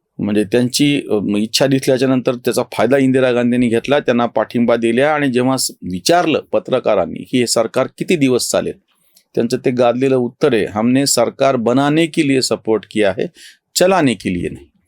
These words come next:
त्याच्यातला अर्थ कळला. चरण सिंगांनी चार महिन्यात राजीनामा दिला जिकडे तिकडे. त्याच्यानंतर चंद्रशेखर यांच्या, यांना पाठिंबा दिला होता जनता दल फोडून, तेही सरकार केवळ पाळत ठेवली म्हणून पाच सहा महिन्यात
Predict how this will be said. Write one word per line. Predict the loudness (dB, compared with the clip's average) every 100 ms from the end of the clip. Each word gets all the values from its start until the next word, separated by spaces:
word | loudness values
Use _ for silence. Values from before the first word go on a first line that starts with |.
| _ _ -6
त्याच्यातला | 0 0 0 0
अर्थ | -2 -4
कळला. | -2 0 0
चरण | 0 0 0 0
सिंगांनी | 0 0 0 0
चार | 0 0
महिन्यात | 0 -2 -2
राजीनामा | 0 0 0 -2 -2
दिला | -2 -2 -2
जिकडे | -4 -4 -4
तिकडे. | -4 -6 -8 -16 -20 _ _ _ -20 -20 _ _ _ _ _ _ _ _ _ -2
त्याच्यानंतर | 2 2 2
चंद्रशेखर | 2 2 2 2 2 2
यांच्या, | 2 2 0 2
यांना | 0 0
पाठिंबा | 0 -2 2 2
दिला | 2 2
होता | 2 2
जनता | 0 0 0
दल | 0 -2 -2
फोडून, | -2 0 0 -2
तेही | 0 2
सरकार | 2 0 0 -2
केवळ | 0 0 0
पाळत | 0 2 2
ठेवली | 0 -2 0 2
म्हणून | 2 0
पाच | 0 -2 0
सहा | 0
महिन्यात | 2 0 0